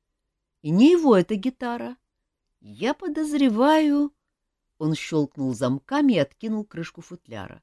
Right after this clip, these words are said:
«Ну точно, она! И где он ее выцарапал? Ее же, наверное, конфисковали вместе с остальными вещами». «А чья это?» — полюбопытствовал Мафей, рассматривая инструмент.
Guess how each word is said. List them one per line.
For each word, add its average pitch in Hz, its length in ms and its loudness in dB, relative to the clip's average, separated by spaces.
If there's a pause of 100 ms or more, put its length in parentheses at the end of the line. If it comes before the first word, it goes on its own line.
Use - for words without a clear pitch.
(640)
«Ну 117 200 -16 (180)
точно, 359 680 -10 (400)
она! 302 600 -2 (1040)
И 135 120 -18
где 151 360 4
он 349 120 4
ее 381 240 0
выцарапал? - 680 -6 (640)
Ее 151 240 4
же, 269 100 6
наверное, 294 400 6
конфисковали 233 840 0
вместе 226 380 0
с 262 100 -4
остальными 359 540 -2
вещами». 95 680 -8 (800)
«А 277 120 -8
чья 403 440 2
это?» — 110 300 -10 (560)
полюбопытствовал 139 880 -2
Мафей, 156 400 -2
рассматривая 160 640 -6
инструмент. 110 760 -12